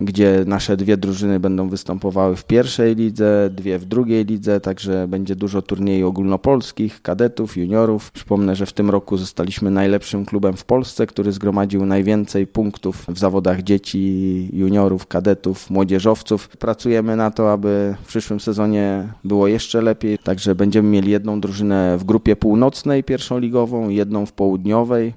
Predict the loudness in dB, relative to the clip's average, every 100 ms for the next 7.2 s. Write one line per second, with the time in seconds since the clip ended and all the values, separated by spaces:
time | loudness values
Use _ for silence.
0 | _ _ -2 -2 0 -2 -2 -2 -2 -4
1 | -2 -2 -2 -2 -2 -2 -4 -4 -2 0
2 | 0 2 2 0 -2 0 0 0 -2 -4
3 | -4 -4 -4 -4 -4 -4 -4 -2 0 0
4 | -2 -10 -20 -16 -10 -10 -6 -2 0 0
5 | -2 -2 -2 -2 -2 -2 -4 -8 -12 -10
6 | -8 -8 -6 -6 -6 -6 -6 -4 -2 -4
7 | -6 -12